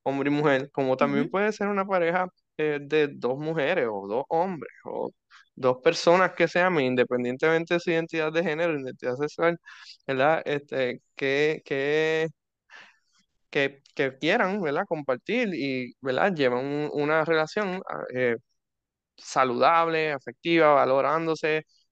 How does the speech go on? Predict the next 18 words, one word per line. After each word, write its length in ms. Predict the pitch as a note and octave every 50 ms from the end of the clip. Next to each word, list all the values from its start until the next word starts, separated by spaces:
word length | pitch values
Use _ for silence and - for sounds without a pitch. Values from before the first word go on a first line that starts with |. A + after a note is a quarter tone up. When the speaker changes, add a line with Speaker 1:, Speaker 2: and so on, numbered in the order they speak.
| _ -
Speaker 1:
eh, 140 | C3+ C3 B2+
amándose 580 | B2 B2+ C3+ D3 D#3 D#3+ D#3 - - E3+ D3+
todo 200 | D3 D3 C#3+ C#3+
el 100 | D3 D3+
tiempo, 540 | - G3+ A3+ C4 A#3+ B3 - F#3 F3+ F3 E3+
pues, 160 | D3+ C#3+ B2 - _ _ _ _ -
eh, 220 | A2+ A#2 A#2 A#2 - -
tienen 320 | - G#2+ A2+ A#2 B2+ C#3
derecho 320 | C#3 D3 D#3 E3 E3 - A#3+
a 20 |
llamarse 400 | A3 F3+ C#3 C3+ C3 - - F3+
familia 420 | - - F#3 E3 G3+ C4+ D#4+ B3
y 60 | F3+ D3
no 120 | C#3+ D#3
tienen 240 | F#3 A#3 A#3+ A#3 A3
que, 240 | - G3 F3+ E3+ E3 E3 _ _
eh, 340 | - E3+ E3+ D#3+ D3+ D3 C#3+ - _ _ _ _ _
esconder 440 | - D#3+ - - E3+ F3 F3+ F#3 G#3